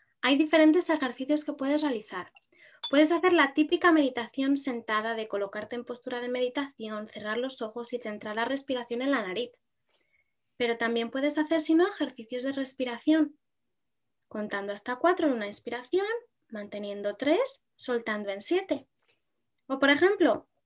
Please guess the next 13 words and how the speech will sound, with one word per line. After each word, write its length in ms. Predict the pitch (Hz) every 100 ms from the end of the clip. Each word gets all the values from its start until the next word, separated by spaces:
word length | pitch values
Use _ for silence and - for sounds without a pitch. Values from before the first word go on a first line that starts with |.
| _ _ _
con 160 | - 233
esta 200 | 233 285
vela 200 | 302 311
que 80 | 320
tengo 200 | 330 330
aquí 140 | 330
a 40 | 330
mi 120 | 339
lado. 320 | 226 - - _ _ _ _ _ _ _ _ -
Un 160 | 269 277
ejercicio 480 | 277 302 320 330
de 100 | 339
meditación 540 | 330 330 311 311 311